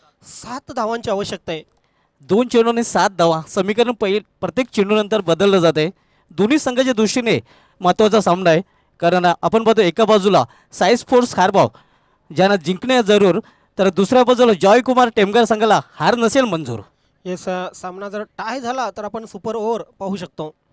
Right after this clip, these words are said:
Speaker 1: किशन, हो, हो, खाली राहणारा चेंडू बघायचा आहे, काय घडलंय, निघून जातो यष्टीरक्षकाकडे चेंडू, एक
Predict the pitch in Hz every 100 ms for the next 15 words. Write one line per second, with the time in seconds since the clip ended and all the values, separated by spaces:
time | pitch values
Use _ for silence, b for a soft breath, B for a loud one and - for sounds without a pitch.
0 | _ _ _ _ _ _ _ _ _ _
1 | _ _ _ _ _ _ _ _ _ _
2 | - 196 151 _ _ _ _ _ _ _
3 | _ _ _ _ _ _ _ _ _ _
4 | _ _ _ _ _ _ _ _ _ _
5 | _ _ _ _ _ _ 120 165 170 196
6 | 190 196 214 220 226 233 233 - 233 240
7 | 247 247 247 247 254 220 180 185 208 240
8 | 247 262 233 226 247 247 - - 156 247
9 | 226 233 240 247 247 262 _ _ _ -
10 | 214 226 285 277 269 269 254 - 277 262
11 | - 247 254 254 254 - 240 240 240 214
12 | 226